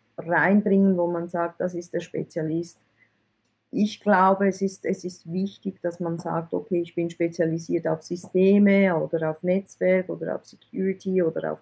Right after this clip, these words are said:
Programmierung. Was es dann für, für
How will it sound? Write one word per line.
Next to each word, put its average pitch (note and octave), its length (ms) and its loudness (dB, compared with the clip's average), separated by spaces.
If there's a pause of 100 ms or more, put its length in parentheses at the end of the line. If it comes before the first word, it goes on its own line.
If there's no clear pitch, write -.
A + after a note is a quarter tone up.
Programmierung. F#3 840 4 (720)
Was F#3 220 0
es G3 140 -2
dann F3+ 240 2
für, F3+ 200 0
für E3+ 280 -2